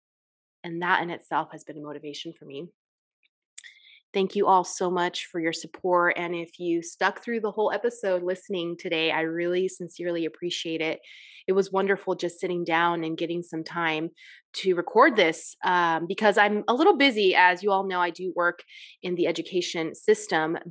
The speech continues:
but what I'm also doing is getting myself ready for a powerlifting meet. I am super excited. So I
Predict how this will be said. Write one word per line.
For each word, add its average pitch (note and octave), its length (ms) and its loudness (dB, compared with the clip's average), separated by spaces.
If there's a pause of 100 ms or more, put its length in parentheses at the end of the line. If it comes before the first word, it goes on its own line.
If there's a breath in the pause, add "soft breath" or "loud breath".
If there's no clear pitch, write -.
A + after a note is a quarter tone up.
but F3+ 200 4
what F#3+ 140 6
I'm F#3 160 2
also E4+ 400 6
doing F3+ 540 0
is F3+ 420 -2
getting G3+ 220 0
myself G3+ 440 -2
ready F#3+ 280 2
for F3 420 0
a F3+ 100 0
powerlifting A3+ 680 0
meet. E3+ 220 -4
I F3 120 2
am F3 160 -4
super G#3 500 -4
excited. G#3 720 0
So F#3 240 -4
I F3+ 220 2